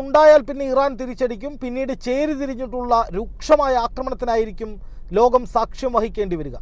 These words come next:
അത്രയും ഗുരുതരമായൊരു പ്രതിസന്ധിയിലേക്ക് ലോകം നീങ്ങിയാൽ അത് ഇസ്രായേലിനെയും അമേരിക്കയും ഒക്കെ എല്ലാവരെയും ബാധിക്കും. ഒരുപക്ഷേ അത്തരമൊരു അവസ്ഥയിലേക്ക് പോകാതിരിക്കാൻ വേണ്ടിയുള്ള ഒരു മാറി നിൽക്കലാകാം ഇസ്രായേലിൻ്റെ ഭാഗത്തു നിന്നുണ്ടാകുന്നത്.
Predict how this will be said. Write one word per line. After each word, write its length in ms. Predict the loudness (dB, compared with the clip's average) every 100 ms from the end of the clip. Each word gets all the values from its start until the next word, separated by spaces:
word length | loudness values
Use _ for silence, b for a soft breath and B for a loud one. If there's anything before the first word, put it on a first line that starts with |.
| -12 b b b -2
അത്രയും 280 | 2 2 0 -2
ഗുരുതരമായൊരു 680 | -2 4 6 6 4 4 2
പ്രതിസന്ധിയിലേക്ക് 760 | -4 -2 -4 -2 0 0 2 2
ലോകം 240 | 2 0 -4
നീങ്ങിയാൽ 340 | -6 0 2 0
അത് 100 | -2
ഇസ്രായേലിനെയും 540 | -2 2 2 0 -2 -2
അമേരിക്കയും 560 | -4 -4 -8 -8 -8 -6 -6
ഒക്കെ 220 | -4 -4 -6 b b -2
എല്ലാവരെയും 480 | 4 6 6 2 -2
ബാധിക്കും. 340 | -2 -4 -12 -14 -14 b b b 2
ഒരുപക്ഷേ 420 | 2 2 2 2 0 -4 -4
അത്തരമൊരു 540 | -2 0 2 0 -2 -4 -4
അവസ്ഥയിലേക്ക് 580 | -4 -4 -4 -4 -6 -6 0
പോകാതിരിക്കാൻ 760 | 0 2 0 -2 -6 -2 -2 0 -2
വേണ്ടിയുള്ള 540 | -4 -6 -4 0 0 -2 b b b 0
ഒരു 120 | 0 2
മാറി 220 | 4 4 4
നിൽക്കലാകാം 600 | 0 0 4 4 4 0 -2 -8
ഇസ്രായേലിൻ്റെ 420 | 0 2 2 0
ഭാഗത്തു 320 | -2 -2 -2 -4
നിന്നുണ്ടാകുന്നത്. 640 | -6 -6 -6 -6 -12 -16